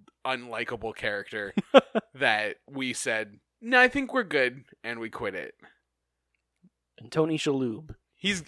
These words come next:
Speaker 1: uh, actually, he might be the best part of that show. <laughs>
Speaker 2: He's very good.
Speaker 1: Yeah.
Speaker 2: But,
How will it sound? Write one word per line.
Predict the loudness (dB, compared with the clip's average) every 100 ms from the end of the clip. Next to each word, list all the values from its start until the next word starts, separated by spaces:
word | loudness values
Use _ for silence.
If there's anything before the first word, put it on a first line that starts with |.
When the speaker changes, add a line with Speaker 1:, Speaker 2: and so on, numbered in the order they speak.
| -2
Speaker 1:
uh, | 0 2
actually, | 0 -2 -6
he | -6 -4
might | -4 -4
be | -10
the |
best | -8 -8 -6
part | -6 -6
of |
that | -8 -8
show. | -4 -2 -2 -6 -12
<laughs> | -14 -6
Speaker 2:
He's | -6 2
very | 2 2
good. | -6 -2
Speaker 1:
Yeah. | -2 -2 -6 -16 _ _ _
Speaker 2:
But, | 6 6